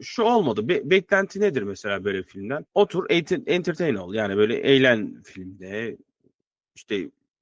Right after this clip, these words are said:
ş-, ilgini çeksin bazı şeyler. Bir aksiyon sahnesi olsun falan değil mi? Bunları düşündüğümde eksik kalan yanlar olduğunu düşünüyorum.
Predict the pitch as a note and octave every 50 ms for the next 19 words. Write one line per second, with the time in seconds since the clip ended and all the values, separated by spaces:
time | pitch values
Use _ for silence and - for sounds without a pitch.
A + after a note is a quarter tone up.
0 | _ _ _ - - - - _ - C3 B2+ B2 B2+ B2+ A#2+ - A2+ F#2+ - -
1 | F#2+ F2+ F2+ F2+ F2 F2 - - E2 E2 F#2+ G#2+ A2+ G#2+ G#2+ - - _ _ _
2 | _ - G#2+ G#2 - A2+ A2+ - - - B2 A#2 - - G2 F#2 F2+ E2 - -
3 | D2 C#2 - - - C#3+ C#3+ C3+ B2 G2+ F2 E2 F2 G#2+ C#3 C3+ - C#3 _ _
4 | _ _ _ - C3+ F3 G3 A3 A3 F#3+ A3 - - A#3 G#3+ G3+ G3 G3 G#3 G#3
5 | G#3+ A#3+ A#3+ A#3+ C4 - _ _ _ - - D3 D#3+ - - G3+ - - E3+ D#3+
6 | F3 G3+ G3+ F3+ E3+ E3+ E3+ F3 F3 F3 D#3+ D3 D#3+ E3+ D#3+ C#3 - - - F#2+
7 | F#2 F2+ A2 - -